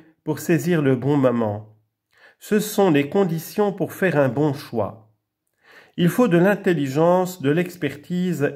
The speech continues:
et aussi la volonté pour faire un bon choix. Et il y a aussi un coût pour que le discernement devienne opérationnel.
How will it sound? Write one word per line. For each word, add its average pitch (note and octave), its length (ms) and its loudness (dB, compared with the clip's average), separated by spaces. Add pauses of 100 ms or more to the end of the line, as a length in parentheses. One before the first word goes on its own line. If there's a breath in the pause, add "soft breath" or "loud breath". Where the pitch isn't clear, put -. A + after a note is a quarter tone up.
et F3 140 4
aussi F3 320 0
la C3+ 140 4
volonté D3 960 -2
pour - 160 -8
faire D#3+ 240 -2
un C3 120 4
bon C3+ 240 -2
choix. - 600 -8 (840 soft breath)
Et D#3 80 6
il E3+ 100 4
y G3 80 6
a G3 80 8
aussi G3 320 0
un D#3 140 4
coût E3+ 500 -8 (300)
pour D#3+ 140 -6
que F3 80 0
le E3 180 4
discernement F3+ 720 2
devienne D#3 600 2 (120)
opérationnel. C3+ 1040 0